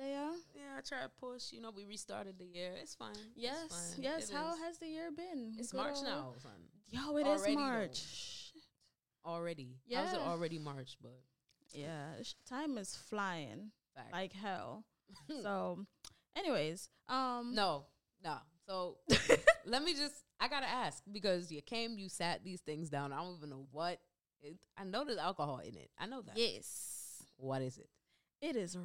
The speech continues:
Speaker 1: rum. Okay, so I don't know if you've heard me talk about them before. It's Rum Runner.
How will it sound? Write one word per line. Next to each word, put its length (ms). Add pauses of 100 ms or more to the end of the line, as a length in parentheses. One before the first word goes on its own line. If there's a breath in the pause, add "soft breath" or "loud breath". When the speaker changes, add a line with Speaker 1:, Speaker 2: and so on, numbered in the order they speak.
Speaker 1:
rum. 580 (600 loud breath)
Okay, 280 (320 loud breath)
so 260 (100)
I 80
don't 100
know 240
if 80
you've 140
heard 160
me 100
talk 200
about 280
them 240
before. 480
It's 180
Rum 320
Runner. 280